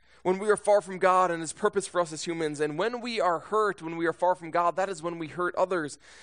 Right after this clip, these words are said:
My friends, that is when we function more like animals than humans. And here's why Christmas is such a special season, I think.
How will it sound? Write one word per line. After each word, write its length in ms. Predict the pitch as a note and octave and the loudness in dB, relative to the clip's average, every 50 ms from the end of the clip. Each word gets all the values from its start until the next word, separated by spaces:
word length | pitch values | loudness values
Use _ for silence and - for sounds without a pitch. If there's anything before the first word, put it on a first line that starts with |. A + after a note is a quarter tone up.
| - - - _ _ | -20 -20 -20 _ _
My 80 | - | -8
friends, 400 | C#3+ - G3 F#3+ F3+ E3 D3+ B2 | -2 0 0 0 0 -2 -4 -2
that 160 | A2+ E3 F3+ | 0 0 0
is 140 | F#3 E3+ C#3+ | 0 -2 -2
when 160 | D3+ F3 E3+ | -4 -4 -4
we 80 | D#3+ D3+ | -4 -6
function 420 | - - D#3 E3+ E3+ - - C#3+ | -6 -6 -8 -8 -8 -10 -10 -10
more 180 | C#3+ C#3 C#3+ C#3+ | -8 -6 -6 -4
like 220 | C#3 C3 B2 - | -4 -4 -6 -6
animals 840 | - D3 D#3+ F#3+ A3 G#3 F3+ C3+ G#2+ - - - - - - - - _ _ _ _ _ _ _ _ _ _ _ _ _ _ _ _ _ _ _ _ _ | -10 -12 -12 -12 -14 -12 -12 -12 -14 -14 -16 -18 -18 -18 -18 -20 -20 _ _ _ _ _ _ _ _ _ _ _ _ _ _ _ _ _ _ _ _ _
than 100 | - B2+ | -16 -14
humans. 600 | A2+ B2+ E3+ G#3 G3 C#3 D#2+ - - - - - _ _ _ _ _ _ _ _ _ _ _ _ _ _ _ _ _ _ _ _ _ _ _ _ _ _ _ _ _ _ _ _ _ _ _ _ _ _ _ _ _ _ _ _ _ _ _ _ _ _ _ _ _ _ _ _ _ - - | -12 -12 -12 -10 -10 -12 -14 -14 -16 -20 -20 -20 _ _ _ _ _ _ _ _ _ _ _ _ _ _ _ _ _ _ _ _ _ _ _ _ _ _ _ _ _ _ _ _ _ _ _ _ _ _ _ _ _ _ _ _ _ _ _ _ _ _ _ _ _ _ _ _ _ -10 -8
And 80 | C3 | -4
here's 220 | D#3 G3 C4 C#4+ A#3 | -2 -2 -2 0 0
why 80 | B3 | -2
Christmas 440 | F3+ - F3+ E3 - - C#3 B2+ - | -2 0 -2 -4 -2 -4 -6 -8 -8
is 80 | C3 A#2 | -8 -6
such 200 | - C3+ A#2+ B2 | -6 -6 -6 -6
a 60 | A#2 | -10
special 460 | - - - - C#3 B2+ A2+ - B2 | -10 -12 -10 -8 -8 -8 -8 -8 -10
season, 440 | - - - - B2+ A2 A#2 A#2 G2+ F2 - | -10 -10 -10 -10 -10 -10 -12 -14 -14 -16 -16
I 60 | - | -16
think. 340 | A2+ - G2+ G#2+ A#2 - - | -14 -14 -16 -16 -18 -20 -20